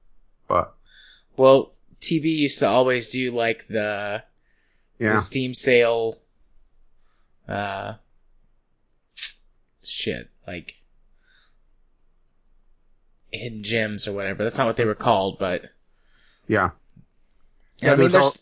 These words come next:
Speaker 2: there's lots
Speaker 1: yeah,
Speaker 2: of
Speaker 1: there's
Speaker 2: people
Speaker 1: gonna
Speaker 2: who
Speaker 1: be,
Speaker 2: do that, but
Speaker 1: yeah, there's gonna be all sorts of little moments of, oh.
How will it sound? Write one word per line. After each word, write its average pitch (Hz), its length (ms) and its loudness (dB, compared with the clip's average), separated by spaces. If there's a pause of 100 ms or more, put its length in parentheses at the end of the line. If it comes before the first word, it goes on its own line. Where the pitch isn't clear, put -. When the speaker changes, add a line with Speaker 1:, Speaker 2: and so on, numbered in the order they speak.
Speaker 2:
there's 180 240 -2
lots 240 140 8
Speaker 1:
yeah, 143 40 2
Speaker 2:
of 131 60 2
Speaker 1:
there's 156 140 2
Speaker 2:
people 127 100 -4
Speaker 1:
gonna 127 100 -4
Speaker 2:
who 131 40 -2
Speaker 1:
be, 139 80 -2
Speaker 2:
do 101 80 -4
that, 90 300 -4
but 107 220 0
Speaker 1:
yeah, 123 160 -8
there's 120 480 -10
gonna 143 220 -2
be 123 160 -4
all 117 180 2
sorts 110 360 -2
of 104 180 -2 (360)
little 120 220 2
moments 110 400 0
of, 98 220 0
oh. 92 380 -4